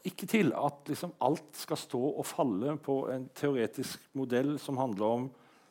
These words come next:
som innbefatter at, eh, fallet skjedde i, i, eh, paradis ved Adam og Eva. Eh, der ble vi utvist, eh, fra paradis,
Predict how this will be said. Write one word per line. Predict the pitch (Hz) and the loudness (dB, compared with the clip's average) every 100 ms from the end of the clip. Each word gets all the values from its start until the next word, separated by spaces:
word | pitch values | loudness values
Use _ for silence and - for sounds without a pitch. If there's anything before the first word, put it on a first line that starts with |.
| - - | -20 -8
som | 127 | -2
innbefatter | 139 107 107 110 - 117 | 0 0 0 0 0 -2
at, | 92 117 - - - - _ _ _ _ _ - | 0 0 -2 -12 -16 -18 _ _ _ _ _ -14
eh, | - - - - 123 - - 104 - - - - - _ _ _ _ _ _ - | -10 -8 -8 -8 -10 -10 -12 -14 -14 -18 -18 -20 -20 _ _ _ _ _ _ -12
fallet | - - 123 110 131 | 0 6 6 6 2
skjedde | 139 101 113 | 2 2 0
i, | 113 117 120 - - _ - - - - - | 2 2 0 -4 -12 _ -18 -18 -18 -20 -16
i, | 110 110 110 | -8 -4 -4
eh, | 107 - - 147 104 87 113 | -6 -10 -14 -12 -10 -10 -2
paradis | - 107 117 180 - - - - - - | 2 4 4 0 -6 -16 -20 -20 -16 0
ved | 127 | 6
Adam | 123 101 107 | 6 6 4
og | |
Eva. | 110 110 - - - - - - - _ - | 2 2 0 -6 -20 -20 -20 -20 -20 _ -4
Eh, | 120 123 120 117 107 | 0 2 2 0 4
der | 120 113 113 | 8 8 8
ble | 113 113 | 6 4
vi | 113 120 110 | 6 4 2
utvist, | 104 - 151 165 - - - - | -2 4 4 4 2 -6 -6 -2
eh, | 143 139 | -2 -4
fra | - 127 117 | 0 2 4
paradis, | 123 113 123 185 202 | 4 4 6 6 4